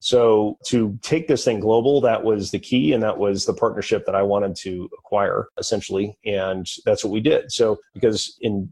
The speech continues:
one fell swoop, by engaging in that deal,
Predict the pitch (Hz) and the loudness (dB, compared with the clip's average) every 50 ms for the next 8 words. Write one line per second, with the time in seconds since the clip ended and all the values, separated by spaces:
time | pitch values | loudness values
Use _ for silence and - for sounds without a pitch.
0 | _ - - 135 107 120 135 135 123 127 131 123 113 - - 139 139 131 107 85 | _ -14 -10 -4 0 2 2 2 2 2 2 2 0 2 2 2 2 2 2 2
1 | - 113 101 95 98 98 98 104 107 - _ _ _ - 110 92 117 117 120 107 | 0 2 2 2 0 0 -2 -4 -6 -8 _ _ _ -8 -4 0 0 0 0 0
2 | 101 107 110 107 107 101 101 - 104 101 98 98 101 92 87 - 147 156 147 123 | 0 0 0 -2 -2 -4 -6 -4 -4 -4 -2 -2 -4 -4 -4 -2 0 2 4 4
3 | 117 113 107 | 4 2 0